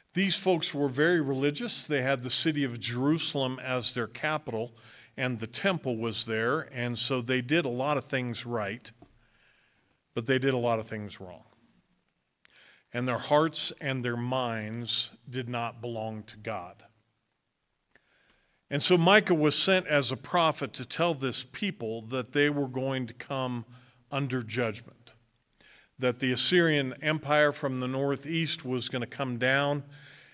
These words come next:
and, and ultimately enter the southern kingdom and come right to the gates of Jerusalem, and that the people needed to repent. The people, however,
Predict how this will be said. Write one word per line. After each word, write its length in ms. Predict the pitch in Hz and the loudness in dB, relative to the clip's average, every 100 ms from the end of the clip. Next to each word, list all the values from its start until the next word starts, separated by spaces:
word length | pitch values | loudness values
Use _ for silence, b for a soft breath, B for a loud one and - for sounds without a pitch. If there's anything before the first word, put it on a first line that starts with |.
| B | B
and, 200 | 139 135 - | -2 -2 2
and 200 | 156 160 | 0 4
ultimately 760 | 180 185 156 143 127 135 139 | 6 6 2 -4 -2 -2 -2
enter 380 | 147 156 - 135 | 0 -2 0 -2
the 180 | 123 120 | -2 -2
southern 460 | - 143 127 123 | 2 2 0 -4
kingdom 480 | - 147 131 113 117 | -4 -4 -2 -4 -4
and 160 | 117 117 | -6 -4
come 280 | - 131 131 | -4 -2 2
right 200 | 139 139 | 0 -2
to 100 | 120 | -8
the 100 | 117 | -4
gates 380 | 127 127 123 | -2 0 0
of 160 | 123 104 | -2 -6
Jerusalem, 720 | - 117 131 120 113 107 110 - _ b b b b b - | -6 -4 -2 -4 -4 -6 -8 -12 _ b b b b b -4
and 180 | 131 127 | -2 0
that 220 | 127 - | 0 0
the 80 | 123 | -6
people 520 | - - 190 - 139 | -6 -6 -4 -2 -2
needed 380 | 131 135 127 113 | 0 -2 -4 -6
to 120 | 127 | -6
repent. 640 | 120 113 - 127 104 - - - _ _ _ _ _ _ _ _ _ _ _ _ _ _ _ - B B B - | -4 -6 -6 -6 -6 -10 -20 -20 _ _ _ _ _ _ _ _ _ _ _ _ _ _ _ -20 B B B -4
The 120 | 147 | 0
people, 360 | 262 294 190 | 4 4 4
however, 840 | 156 175 165 175 156 151 143 139 | 4 6 8 6 4 2 2 2